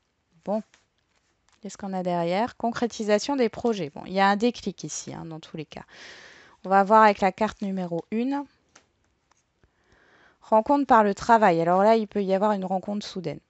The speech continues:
Alors, ça peut être sur votre lieu de travail, sur le lieu de travail de l'autre personne. Ça peut être aussi, alors, ça peut être aussi une rencontre, alors pas forcément par le travail.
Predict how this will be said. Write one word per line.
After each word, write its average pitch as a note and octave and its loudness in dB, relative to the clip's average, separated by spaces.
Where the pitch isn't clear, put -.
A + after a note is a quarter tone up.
Alors, D#3 -10
ça F3 -6
peut - -6
être D#3 -6
sur - -4
votre D#3 -8
lieu C#3+ -12
de - -14
travail, G3+ 0
sur G3+ -6
le F3 -2
lieu E3 -6
de - -20
travail E3 -6
de C#3+ -14
l'autre C3+ -14
personne. G3 -4
Ça - 0
peut G#3+ -2
être G3+ 0
aussi, A3 -2
alors, F3 2
ça - -10
peut F#3 -4
être - -12
aussi - -10
une G#3+ -6
rencontre, F#3 -10
alors D#3 -14
pas G#3 6
forcément F3 -10
par F#3+ 0
le F3+ -4
travail. F#3+ 2